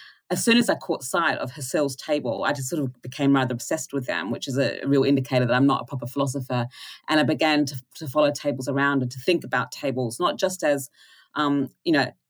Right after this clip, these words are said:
a-, an, an actual thing that we might be seated at in order to have a conversation, at meet-, a meeting, whether at home or at work, but also a table as a way of thinking about the very forms of social gathering,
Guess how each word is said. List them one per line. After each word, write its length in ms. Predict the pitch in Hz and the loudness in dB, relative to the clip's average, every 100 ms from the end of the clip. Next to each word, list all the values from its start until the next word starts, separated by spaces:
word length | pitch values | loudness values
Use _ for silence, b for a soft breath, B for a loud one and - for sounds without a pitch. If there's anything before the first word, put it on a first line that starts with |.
| - | -6
a-, 220 | 147 - | -6 -2
an, 80 | 151 | -2
an 160 | 156 151 | 2 2
actual 300 | - - 135 | 0 -4 -4
thing 460 | - 165 139 135 | 2 4 4 4
that 120 | 131 | 2
we 120 | 131 139 | 4 4
might 260 | 135 - | 4 2
be 260 | 139 131 127 | 2 2 0
seated 380 | 127 143 131 - | 0 0 0 -2
at 280 | 131 - - | -2 -2 0
in 120 | 143 | 2
order 160 | 127 123 | 4 2
to 100 | 127 | 0
have 160 | 139 | 0
a 60 | 131 | 0
conversation, 920 | 135 127 127 175 165 - 147 139 139 | 2 0 2 2 2 0 2 4 2
at 140 | 117 | 4
meet-, 320 | 135 143 143 - | 4 4 0 0
a 260 | 135 - 139 | 0 4 6
meeting, 420 | 156 151 135 135 | 6 4 2 4
whether 200 | 123 123 | 4 2
at 120 | - | 0
home 280 | - 143 131 | 2 4 4
or 60 | |
at 140 | 120 123 | 4 2
work, 260 | 139 123 - B B - | 2 2 -2 B B 2
but 120 | 170 | 2
also 200 | 185 170 | 4 2
a 60 | |
table 400 | 151 170 147 143 | 2 2 2 2
as 80 | 143 | 0
a 40 | 139 | 0
way 120 | 135 | -2
of 120 | 131 | -2
thinking 380 | 156 151 135 147 | -2 0 0 0
about 400 | 131 127 110 - - | 2 0 -2 -8 -8
the 60 | 160 | -2
very 140 | 160 | -2
forms 500 | - - 160 165 156 | -2 0 2 2 0
of 60 | 147 | 0
social 400 | 147 135 - 127 | 0 0 -2 0
gathering, 580 | 127 120 123 117 123 | 0 0 0 0 -2